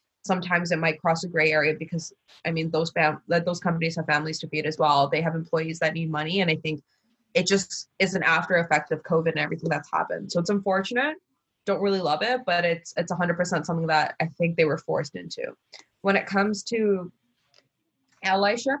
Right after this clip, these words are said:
of these issues that you spoke about and being a company that's for some of these issues and being very open about that. I love that companies do it, but you're right. There's a lot of actions out there that feel very performative.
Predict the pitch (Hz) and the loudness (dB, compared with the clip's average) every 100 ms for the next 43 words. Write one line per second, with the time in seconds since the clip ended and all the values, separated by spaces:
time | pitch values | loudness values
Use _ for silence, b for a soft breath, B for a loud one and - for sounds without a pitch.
0 | _ 196 202 202 196 185 202 196 170 190 | _ -2 2 2 0 0 -2 0 -2 0
1 | - 185 202 226 180 175 170 - _ - | 0 0 2 0 2 0 -2 -8 _ -2
2 | 202 208 208 220 220 - 196 202 190 196 | 2 4 2 0 -4 -2 -2 2 0 2
3 | 196 190 175 - - 170 185 208 - - | 2 2 0 -2 -4 0 2 0 -6 -4
4 | 202 196 196 196 214 214 180 170 170 175 | 0 0 0 -2 -2 -2 -2 -2 -2 -2
5 | 175 165 156 156 196 202 214 - 254 254 | 0 0 -2 -4 -2 0 0 2 2 0
6 | - _ _ - 196 190 190 233 - 202 | -4 _ _ -2 2 2 2 0 0 0
7 | 196 180 165 170 226 - 160 185 175 175 | 0 0 -2 0 0 0 -2 0 2 0
8 | 220 - 180 175 180 175 175 185 185 - | 0 0 0 2 2 2 4 2 0 -6
9 | _ _ - - 175 196 180 175 175 180 | _ _ -2 0 0 -2 0 0 2 0
10 | 175 - 185 180 180 175 170 170 165 165 | 0 -2 0 0 2 0 0 -6 -6 -4
11 | 180 247 | -2 -2